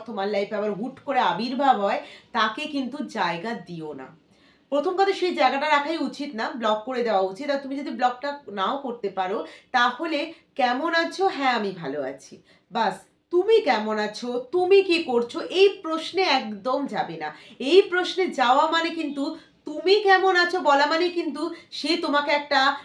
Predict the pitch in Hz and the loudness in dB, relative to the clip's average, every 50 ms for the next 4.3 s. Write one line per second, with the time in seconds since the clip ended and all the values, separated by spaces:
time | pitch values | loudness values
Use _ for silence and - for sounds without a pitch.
0 | - - 226 240 247 247 254 269 269 269 269 254 254 254 240 214 202 - 233 214 | -12 -4 0 0 0 2 0 -2 0 2 2 2 2 2 0 -2 -4 -4 -4 -6
1 | 190 185 202 190 214 196 196 190 202 196 - 262 277 294 285 285 277 208 233 247 | -6 -6 -8 -8 -6 -6 -4 -4 -4 -4 -6 -6 -6 -4 -4 -4 -4 -2 -2 -2
2 | 226 220 226 233 233 233 220 220 220 208 220 220 196 196 208 214 214 214 214 196 | -2 0 -2 -2 -2 -2 -4 -4 -6 -6 -4 -4 -4 -4 -4 -6 -8 -8 -8 -10
3 | 190 - - 202 190 196 190 196 214 190 - 208 214 214 190 - - 202 175 170 | -8 -6 -8 -6 -4 -4 -4 -4 -6 -6 -6 -6 -6 -6 -8 -8 -8 -8 -8 -8
4 | 170 175 175 170 165 165 | -8 -10 -10 -10 -10 -12